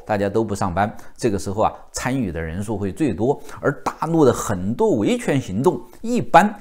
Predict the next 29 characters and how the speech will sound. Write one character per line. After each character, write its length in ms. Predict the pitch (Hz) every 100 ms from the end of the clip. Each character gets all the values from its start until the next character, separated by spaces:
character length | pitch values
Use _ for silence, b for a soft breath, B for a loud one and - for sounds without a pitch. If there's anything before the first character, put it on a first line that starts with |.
| -
也 340 | - 87 82
是 280 | 85 247 240
在 220 | 127 139
周 240 | 95 139 156
末 240 | 170 139
举 160 | 92 80
行 240 | - 76
的， 100 | 107 - - - - - -
道 180 | 226 156
理 240 | 98 73 -
跟 140 | 120
香 240 | 110 156
港 180 | 165 78 -
是 180 | - 101
一 180 | 82
样 220 | 127 233 151
的。 120 | - B B B
那 80 | 165
么 80 | 165
现 180 | 226 190
在 140 | 180
呢， 140 | 151 143 -
这 140 | -
两 380 | 156 113 95 87
个 120 | 107
周 180 | 151 202
末 380 | 220 233 - - - - - - - - -
都 180 | 151 175
是 240 | - 156